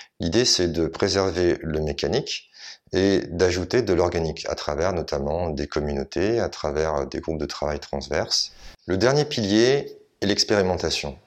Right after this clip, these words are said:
Pour pouvoir évoluer dans un environnement qui bouge tout le temps et qu'on ne peut pas prévoir, les entreprises ont besoin d'être réactives et proactives, ça nous l'avons vu. Pour pouvoir se différencier de ses concurrents, elles ont besoin d'être innovantes. Pour pouvoir être innovantes, elles ont besoin d'être audacieuses.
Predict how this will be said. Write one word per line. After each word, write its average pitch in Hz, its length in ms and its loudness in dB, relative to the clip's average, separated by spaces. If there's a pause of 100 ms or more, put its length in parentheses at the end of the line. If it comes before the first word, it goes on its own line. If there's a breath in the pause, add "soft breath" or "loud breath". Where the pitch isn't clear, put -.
(120)
Pour 90 140 -4
pouvoir 131 300 4
évoluer 101 280 4
dans 85 220 0
un 82 100 0
environnement 80 440 0
qui 82 120 -4
bouge 76 200 -4
tout - 100 -8
le 85 40 -10
temps 85 120 -2
et 78 40 -6
qu'on - 100 -6
ne 76 60 -6
peut 78 100 -4
pas 71 100 0
prévoir, 113 480 -2 (640 loud breath)
les 85 200 2
entreprises 92 420 0
ont 95 80 2
besoin 85 280 0
d'être 87 140 0
réactives 95 540 -2 (160)
et 85 120 -2
proactives, 82 440 -4
ça 98 140 0
nous 92 100 0
l'avons 80 260 0
vu. 71 240 -8 (320 loud breath)
Pour - 120 -6
pouvoir 82 240 0
se - 120 -2
différencier 80 540 -2
de - 60 -6
ses 73 100 -4
concurrents, 95 500 -2 (380 loud breath)
elles 82 200 0
ont 85 60 0
besoin 87 460 0
d'être 90 540 0
innovantes. 87 680 -2 (300 soft breath)
Pour - 80 -18
pouvoir 85 440 2
être 80 240 -2
innovantes, 73 560 -2
elles 80 220 -2
ont 80 40 -2
besoin 80 280 -2
d'être 85 240 -4
audacieuses. 78 600 -4